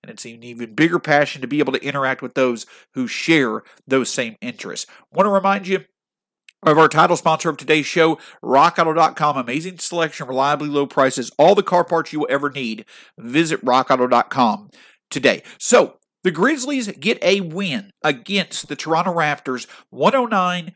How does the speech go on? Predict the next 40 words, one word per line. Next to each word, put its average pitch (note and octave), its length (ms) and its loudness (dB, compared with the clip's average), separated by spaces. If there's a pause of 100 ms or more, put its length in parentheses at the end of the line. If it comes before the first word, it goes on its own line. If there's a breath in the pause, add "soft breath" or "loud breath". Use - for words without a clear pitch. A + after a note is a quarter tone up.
(100)
to E3 100 -14
ninety-nine C#3 680 -2
this C#3 320 -4
weekend. C3+ 320 -4
So D#3+ 100 -10
the D#3+ 80 -2
first - 260 -2
takeaway B3 300 -2
from A3+ 160 -14
this F#3+ 180 -6
weekend D#3+ 440 -8 (320 loud breath)
is G3 260 -4
that, E3 320 -2 (320)
yes, - 540 2 (200)
the E3 140 0
Grizzlies A#3 720 -2
do A3 360 0
have F#3 400 0
a D3+ 140 -8
successful F#3+ 680 -4
weekend C3 580 -8 (460 soft breath)
compared G#3 500 2
to G3+ 320 -2 (160 loud breath)
their D3+ 140 -4
previous F#3+ 520 -8
one D#3 140 -10
where D3 140 -6
they C3+ 100 0
split - 400 0
with D#3+ 200 -4
the D#3 80 0
Magic. C#3+ 420 -2
And C3+ 160 -10 (100)
overall, C4 720 2 (800)
after C3 300 -2
the D3 80 -4
Grizzlies G3+ 420 -4
were, D3+ 280 -4
went C#3+ 260 -8
four C4 720 2